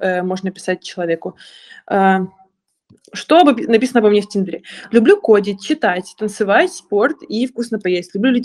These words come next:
людей и лёгкое на под-, на подъём. Немножко деловая <laughs> колбаса» и ссылка на мой Instagram. То есть, э, у меня в описании шутка, то есть понятно, что, э, можно пошутить про деловую колбасу, если очень хочется. Дальше написано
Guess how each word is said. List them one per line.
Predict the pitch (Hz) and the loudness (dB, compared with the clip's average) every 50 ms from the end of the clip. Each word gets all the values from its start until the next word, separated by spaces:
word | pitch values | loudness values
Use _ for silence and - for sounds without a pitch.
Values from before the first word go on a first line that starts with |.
| - - | -6 -6
людей | - 208 208 190 196 220 277 359 381 302 | -4 -2 -2 0 0 2 4 4 2 2
и | - - 202 208 202 202 | 0 -4 -4 -2 2 2
лёгкое | 220 240 240 - 220 196 | 2 2 2 0 -2 -2
на | 202 196 | -2 -4
под-, | 196 190 185 - _ | -6 -10 -12 -8 _
на | 202 208 196 | -2 -2 0
подъём. | 196 185 180 175 175 170 170 170 _ | 0 -4 -2 -2 -4 -4 -4 -8 _
Немножко | 196 196 202 226 285 - - | -2 2 2 2 0 0 -2
деловая | 220 208 185 185 190 233 - | 0 0 4 4 4 2 4
<laughs> | - | 2
колбаса» | 262 233 185 202 202 - - 226 285 330 | 0 4 4 2 0 2 2 4 4 4
и | 269 - - 208 | 4 2 -2 -12
ссылка | - - 226 240 233 - 208 | -8 -8 -8 -6 -6 -6 -6
на | 190 | -6
мой | 196 202 | -6 -8
Instagram. | 202 202 _ 208 185 175 165 165 _ _ _ - - - _ _ | -8 -8 _ -8 -8 -8 -8 -10 _ _ _ -20 -20 -20 _ _
То | - 202 | 2 2
есть, | 202 202 196 - - | 2 2 -8 -10 -4
э, | - 190 196 196 196 190 - | 2 4 6 6 6 4 4
у | - | 0
меня | 220 277 330 | -2 -2 -2
в | |
описании | 339 339 311 - 294 285 277 247 240 | -2 -4 -2 -2 -2 0 0 -4 -6
шутка, | 240 - - 220 214 _ - 269 | -8 -8 -12 -14 -10 _ -6 -6
то | 240 | -6
есть | 226 233 _ | -6 -6 _
понятно, | 202 202 220 - 240 214 | -6 -6 -6 -8 -10 -16
что, | - - _ 202 190 190 190 190 190 - - _ _ - | -16 -6 _ 0 0 0 -2 -6 -16 -20 -20 _ _ -4
э, | 185 185 185 180 190 | 0 0 0 0 0
можно | 202 202 214 247 269 247 | 0 0 -2 0 -2 -2
пошутить | - 214 196 214 214 240 240 | -4 -4 -6 -4 -4 -6 -4
про | - 208 | -2 0
деловую | 202 196 196 196 214 220 214 | 2 2 2 2 2 0 0
колбасу, | 202 185 190 196 196 208 | -2 -2 -2 -2 0 -2
если | 196 196 190 | -2 -2 -6
очень | 190 - 190 185 | -8 -10 -10 -6
хочется. | - 180 175 - - - - - | -6 -6 -6 -6 -10 -10 -8 0
Дальше | 185 190 226 285 - - 269 | 2 4 4 4 2 -4 -6
написано | 247 - 247 240 - 240 214 208 | -2 -2 -4 -2 0 0 0 0